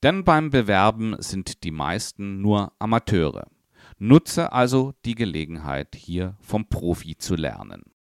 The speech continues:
Wie bekommst du die Tipps? Geh einfach in die Episodenbeschreibung hier im Podcast-Player.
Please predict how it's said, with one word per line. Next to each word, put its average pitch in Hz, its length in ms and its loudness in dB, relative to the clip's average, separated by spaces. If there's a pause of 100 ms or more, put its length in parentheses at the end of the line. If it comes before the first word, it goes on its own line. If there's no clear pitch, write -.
(200)
Wie 117 180 4
bekommst 135 420 2
du 226 40 0
die 202 120 0
Tipps? - 420 -4 (580)
Geh 139 140 0
einfach 202 380 2
in 156 260 0
die 143 320 -6
Episodenbeschreibung 110 1700 2
hier 120 460 0 (120)
im 101 260 -4 (260)
Podcast-Player. 62 1080 -6